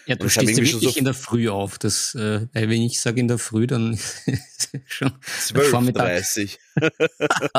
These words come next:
Speaker 2: Äh,
Speaker 1: Ah.
Speaker 2: nein, wenn ich so um sieben dreißig aufstehe und dann in meine App reinschaue, in unsere Podcast-App, und dann hast halt irgendwie schon so vierzig Aufrufe.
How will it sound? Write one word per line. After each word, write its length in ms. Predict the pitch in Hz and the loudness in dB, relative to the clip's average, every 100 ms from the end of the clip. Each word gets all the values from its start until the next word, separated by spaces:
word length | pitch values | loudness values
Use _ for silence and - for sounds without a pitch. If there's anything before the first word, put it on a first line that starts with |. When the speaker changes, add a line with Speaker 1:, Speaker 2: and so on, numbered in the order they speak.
| - - - - - - - - - 110 - 185 196 185 175 _ 175 - - - - | -2 -4 -16 -14 -14 -6 -6 -8 -16 -18 -18 -14 -12 -12 -16 _ -4 -2 -2 -2 2
Speaker 2:
Äh, 420 | 110 113 117 120 - _ | 2 4 4 0 -4 _
Speaker 1:
Ah. 200 | 156 127 113 | 0 2 4
Speaker 2:
nein, 180 | 135 156 | 2 2
wenn 80 | |
ich 160 | 117 117 | 0 0
so 100 | - | -2
um 120 | 151 | 0
sieben 440 | - - 104 180 220 | 0 -2 -4 -8 -4
dreißig 460 | 92 85 123 214 - | -2 -2 -2 -6 -4
aufstehe 540 | 80 101 - 113 127 202 - _ _ _ | -4 -2 -2 -2 -2 -2 -12 _ _ _
und 140 | 110 | -2
dann 80 | 131 | -2
in 160 | 131 135 | 0 0
meine 220 | 135 - - | 0 -2 -4
App 160 | - - | -6 -4
reinschaue, 880 | 101 95 95 107 - 92 87 131 | 0 0 0 -2 -4 0 0 0
in 120 | 123 120 | 0 -4
unsere 320 | 113 113 104 | -2 -2 -2
Podcast-App, 800 | 113 139 - 110 98 - 127 - - _ | -2 -4 -2 -2 -2 -2 -2 -4 -20 _
und 140 | 98 | -2
dann 160 | 120 110 | -2 -2
hast 220 | 107 - | -4 -2
halt 100 | 160 | -2
irgendwie 440 | 120 139 160 127 139 | 0 0 0 -2 -2
schon 180 | 147 | 0
so 120 | 127 135 | -2 -4
vierzig 600 | - - 104 - - - | -6 -6 -4 -4 -6 -2
Aufrufe. 680 | 80 151 - 113 104 107 | 0 0 -2 -4 -2 -2